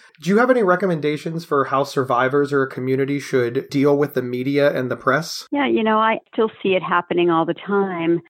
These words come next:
Speaker 2: I'll turn on the news after a tragedy, and I'll often see, um, a reporter with a microphone that's being thrust in front of a victim or somebody that was highly impacted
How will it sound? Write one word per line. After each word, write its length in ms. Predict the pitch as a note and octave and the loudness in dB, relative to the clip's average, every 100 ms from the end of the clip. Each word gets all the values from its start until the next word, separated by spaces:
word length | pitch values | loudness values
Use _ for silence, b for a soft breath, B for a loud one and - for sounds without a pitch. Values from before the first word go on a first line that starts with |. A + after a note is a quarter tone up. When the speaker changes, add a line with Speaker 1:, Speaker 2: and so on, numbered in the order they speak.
| - | -2
Speaker 2:
I'll 180 | G#3 G#3+ | -2 -2
turn 220 | - A3 | -2 0
on 120 | G3 | 2
the 60 | F#3+ | 2
news 420 | G3+ G#3+ G3 F#3+ | 2 2 2 0
after 320 | F#3 F3+ F#3 | 0 -2 -2
a 60 | F3+ | -2
tragedy, 840 | - G3+ G3+ F#3+ F3+ F3 F3 - | -2 0 0 -2 -4 0 0 -2
and 200 | E3+ F3 | -2 0
I'll 200 | E3+ E3+ - | 2 0 0
often 420 | F3 F#3 F#3+ F3+ - - | 0 0 -2 -4 -6 -2
see, 340 | F3 F3 F3 B B B B B - | 2 4 2 B B B B B -8
um, 240 | F3 E3+ - | -2 0 0
a 80 | E3 | 2
reporter 600 | F3+ F3 - F#3+ F#3 F#3 | 0 0 -4 -2 0 0
with 200 | F3 E3+ | 0 2
a 60 | |
microphone 760 | E3 E3+ F3 F#3 F#3 - F3 F3 | 2 2 0 -2 -6 -2 0 2
that's 160 | E3+ E3+ _ | 0 -2 _
being 240 | F3 F3 E3+ - | 0 0 -2 -6
thrust 300 | - F#3 F3+ - | -4 -2 -4 -4
in 160 | F3 E3 - | -4 -4 -4
front 220 | F3+ F3 | 0 2
of 140 | F3 | 2
a 100 | E3+ | 0
victim 680 | E3 F3+ - G#3+ D#3 C#3 D3+ - | 0 -2 -2 -2 2 2 0 -2
or 440 | E3 D#3+ D#3+ D#3 D#3+ | -4 0 2 0 -2
somebody 600 | - E3+ E3 E3 E3+ E3+ E3+ B B B - | -2 0 0 0 0 -2 -4 B B B -4
that 180 | F3 F3 - | -2 -2 -4
was 220 | F3 F3 | -2 -2
highly 420 | - E3+ E3 E3+ F3 | 0 0 2 2 2
impacted 680 | F#3+ F#3 D#3 D#3 - D3+ | 0 -2 -2 -2 -2 -2